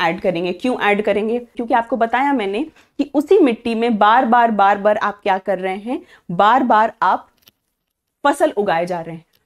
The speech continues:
तो धीरे धीरे उस मिट्टी, धीरे धीरे जो है उस मिट्टी का, धीरे धीरे उस मिट्टी में जो भी न्यूट्रिएंट्स, पोषक तत्व हैं, वो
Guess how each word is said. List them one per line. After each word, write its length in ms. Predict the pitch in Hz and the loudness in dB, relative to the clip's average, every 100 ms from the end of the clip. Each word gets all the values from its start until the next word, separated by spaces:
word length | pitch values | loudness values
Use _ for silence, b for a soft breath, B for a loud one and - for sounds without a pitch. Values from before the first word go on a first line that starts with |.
| - | -4
तो 60 | 254 | -2
धीरे 360 | 208 277 349 | 2 2 2
धीरे 380 | 269 247 233 247 | 2 0 -2 -2
उस 180 | 311 339 | -2 0
मिट्टी, 480 | 262 208 - 233 165 | 0 0 -4 -6 -6
धीरे 380 | - 226 269 302 | -6 -2 2 2
धीरे 340 | 233 226 220 | 2 2 2
जो 160 | 196 180 | 2 -2
है 280 | 202 254 b b b | 0 -2 b b b
उस 220 | 349 349 | 0 2
मिट्टी 480 | 247 220 226 302 254 | 2 0 0 -2 -2
का, 280 | 208 180 269 b b | 0 -2 -2 b b
धीरे 260 | 233 277 302 | -2 0 0
धीरे 320 | 226 220 254 | 0 -2 -2
उस 260 | 247 220 220 | -2 -2 0
मिट्टी 340 | 208 214 277 | -2 0 0
में 240 | 226 196 | 2 0
जो 280 | 196 262 311 | -4 0 2
भी 260 | 262 254 254 | 2 2 2
न्यूट्रिएंट्स, 680 | 233 220 220 240 262 233 | 2 0 -2 -2 0 0
पोषक 380 | - 247 254 277 - | 0 0 0 -4 -2
तत्व 320 | 208 196 196 | -2 0 -2
हैं, 380 | 190 202 220 359 _ _ _ 180 | -2 0 -2 -4 _ _ _ -2
वो 460 | 185 240 453 - | 2 4 2 -2